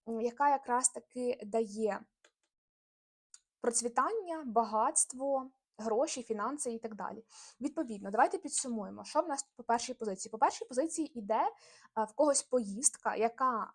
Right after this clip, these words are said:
а, покращить фінансове або матеріальне становище, або ста-, становище зі здоров'ям. Так, покращить здоров'я. Ситуація полягала в тому, що вона була уже дуже така затягнута, підвішена. І, відповідно, по імператриці,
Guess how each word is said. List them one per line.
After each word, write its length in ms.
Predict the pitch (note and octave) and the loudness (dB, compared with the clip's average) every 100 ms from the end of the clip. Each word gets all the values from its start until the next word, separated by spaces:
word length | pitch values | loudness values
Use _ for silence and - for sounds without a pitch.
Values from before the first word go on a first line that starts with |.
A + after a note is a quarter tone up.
| _ | _
а, 260 | G#3+ G#3 G3+ | -8 -6 -2
покращить 600 | B3 B3 A#3 B3+ - B3 | -4 0 0 0 -4 -8
фінансове 840 | - A#3 A3 D4+ - D#4+ G#3+ - | -6 -4 -2 -2 -2 -2 -4 -6
або 300 | A3 G#3 C4 | -4 0 0
матеріальне 640 | A#3+ A#3+ A3 G#3 A3 C4 D#4 | 0 -4 0 2 2 2 -4
становище, 640 | - D#4+ D4+ E4 - - | -4 -2 -2 -2 -2 -2
або 220 | A3 A3 | 0 2
ста-, 260 | D4 - A#3 | 2 0 -6
становище 580 | - - G#3 C4+ D#4 A3+ | -4 -2 -2 -2 -2 -4
зі 120 | G#3+ | -4
здоров'ям. 600 | A3+ G3+ A3 F3 F#3+ G3+ A3 _ _ _ _ _ _ - - | -2 0 0 -2 -10 -16 -18 _ _ _ _ _ _ -6 2
Так, 200 | A#3+ - | 4 4
покращить 460 | B3+ A3+ G3+ G#3+ | 0 2 0 -2
здоров'я. 420 | G3 - - G3 - - - - | -8 -8 -8 -10 -14 -16 -12 -2
Ситуація 560 | B3 C4 D4 D#4+ C#4+ | 4 8 8 8 0
полягала 400 | B3 A#3+ A#3 A3+ | 0 0 2 2
в 80 | A3+ | 2
тому, 320 | - C4+ A#3 | 0 0 -2
що 160 | A3 A3 | -4 -4
вона 140 | G#3+ | -4
була 240 | G#3+ A3 G#3+ | 0 0 0
уже 300 | A#3 A3+ A#3 | 0 0 -2
дуже 520 | A3+ A#3+ B3+ A3+ G3 | -2 -2 -2 -2 -6
така 280 | G3+ G3+ G3+ | -10 -8 -6
затягнута, 880 | G#3 G3+ A#3+ A#3 A3+ A#3 B3+ D4 C#4+ | -8 -2 2 4 2 -2 -2 -2 0
підвішена. 680 | B3 G#3 G#3 G#3+ - C#4 E4 - - - - - | -2 -4 -8 -10 -12 -12 -14 -16 -20 -20 -12 -4
І, 120 | C4 | -4
відповідно, 500 | C4+ C4 D#4+ G#4+ D4+ | -4 -2 0 0 0
по 200 | - D4+ | 0 0
імператриці, 800 | B3+ A#3+ A#3+ A#3+ D#4 A#4 - | 0 -2 -2 2 2 2 0